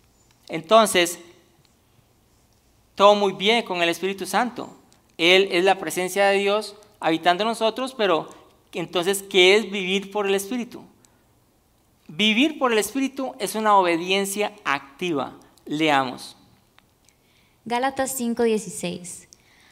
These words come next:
Speaker 2: Así que les digo, vivan por el Espíritu y no seguirán los deseos de la naturaleza pecaminosa.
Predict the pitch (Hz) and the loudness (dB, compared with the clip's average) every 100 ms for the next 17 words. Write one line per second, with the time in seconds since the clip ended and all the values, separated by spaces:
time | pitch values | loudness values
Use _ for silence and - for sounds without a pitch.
0 | _ - - 269 320 302 247 214 190 170 | _ -8 -6 -4 0 0 2 0 0 -2
1 | 175 - - _ 208 254 294 311 302 277 | -8 -14 -20 _ -4 0 0 0 0 -2
2 | 240 202 196 220 220 240 247 254 - - | -2 -4 -4 -4 -4 -4 -6 -6 -8 -6
3 | 220 214 233 269 - 247 220 202 208 240 | -2 0 0 -2 -4 -6 -4 -4 -4 -6
4 | 226 208 196 196 190 214 220 240 220 208 | -4 -4 -2 -4 -4 -2 0 0 -2 -2
5 | 196 185 190 185 175 185 190 208 196 - | -2 -4 -2 -2 -2 -4 -6 -8 -10 -8
6 | 185 170 165 160 - | -6 -4 -6 -6 -12